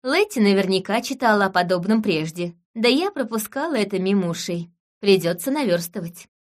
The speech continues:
Вместо закладки я положила между страниц измятый розовый лепесток, и он пах тонко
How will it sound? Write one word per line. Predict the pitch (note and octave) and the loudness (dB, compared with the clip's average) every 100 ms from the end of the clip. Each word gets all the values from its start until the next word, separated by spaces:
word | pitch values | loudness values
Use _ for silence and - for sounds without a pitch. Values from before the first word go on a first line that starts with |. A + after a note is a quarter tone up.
| _ | _
Вместо | G3 G3 F#3+ G3 | 2 4 4 0
закладки | F3 F3+ G3 G#3+ B3+ - | -2 -2 0 -2 -4 -4
я | F3+ F3 | -2 0
положила | F#3+ F3+ E3+ F#3+ F3 | -2 -2 0 0 0
между | E3+ E3+ F3 | 0 -2 -4
страниц | E3+ D#3+ D#3 G3+ - - _ _ | -8 -8 -4 -4 -6 -14 _ _
измятый | F#3+ F#3+ F#3+ B3 - A3+ | -2 0 2 0 0 0
розовый | G3+ G3+ G3+ F#3+ | 0 2 2 2
лепесток, | F3+ F3 - D#3+ D3+ - _ _ _ | 0 -6 -10 -14 -14 -20 _ _ _
и | F#3+ | -2
он | F#3 F#3 F3 | 0 0 -4
пах | - E3 - | -4 -8 -8
тонко | - F3+ A3 G#3+ G#3+ | -8 -4 -4 -6 -14